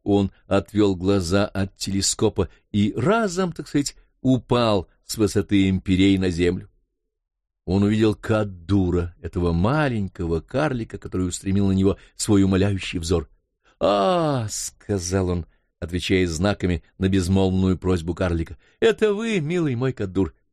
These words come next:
Вы также бы хотели взглянуть в телескоп? Всего еще одну минутку, и я весь буду к вашим услугам».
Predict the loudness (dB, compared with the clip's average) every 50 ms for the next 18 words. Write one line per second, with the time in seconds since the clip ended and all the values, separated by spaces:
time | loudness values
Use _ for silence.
0 | _ _ _ _ -2 0 2 2 0 0 _ -2 0 0 0 -2 -4 -4 -2 -2
1 | -2 -2 -4 -2 0 0 0 0 0 0 0 2 2 2 0 0 -4 -6 -4 -2
2 | 0 0 0 0 -2 -2 -2 -2 -4 -4 -6 -16 _ _ _ _ _ _ _ _
3 | _ _ _ _ -4 0 2 2 2 4 2 0 0 0 0 -2 0 0 0 0
4 | 0 0 0 0 -2 -2 -2 0 0 0 2 2 2 2 2 0 0 -2 -2 -2
5 | -2 -2 -2 -2 -2 -2 -4 -6 -6 -6 -4 -4 -4 -6 -6 -10